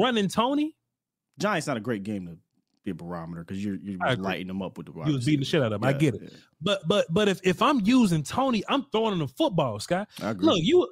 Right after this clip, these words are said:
Speaker 1: look, look, you watch the, uh, Cowboys defense versus, versus Giants offense. You remember the Giants ran Saquon and they ran, um, Burrito out there,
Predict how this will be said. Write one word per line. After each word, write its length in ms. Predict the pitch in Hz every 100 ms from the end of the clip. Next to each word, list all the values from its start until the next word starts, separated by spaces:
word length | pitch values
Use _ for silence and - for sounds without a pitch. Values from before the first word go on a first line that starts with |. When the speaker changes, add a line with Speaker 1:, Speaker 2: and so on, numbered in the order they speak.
| -
Speaker 1:
look, 300 | 311 240 160
look, 160 | 277 202
you 120 | 359
watch 280 | 294 214 -
the, 140 | 196
uh, 160 | 180 170
Cowboys 540 | 233 190 175 170 156
defense 420 | 170 185 185 170
versus, 300 | 156 170 165
versus 240 | 147 165 139
Giants 320 | 170 165 151
offense. 440 | 165 160 175 180 - - -
You 100 | 320
remember 200 | 302 208
the 60 |
Giants 480 | 156 208 240 226 185
ran 340 | 190 220 214
Saquon 600 | 190 233 226 - 220 220 -
and 220 | 233 233
they 80 | 233
ran, 340 | 233 226 226
um, 520 | 202 220 220 214 208 - 175
Burrito 300 | 208 247 233
out 240 | 226 226
there, 240 | 240 240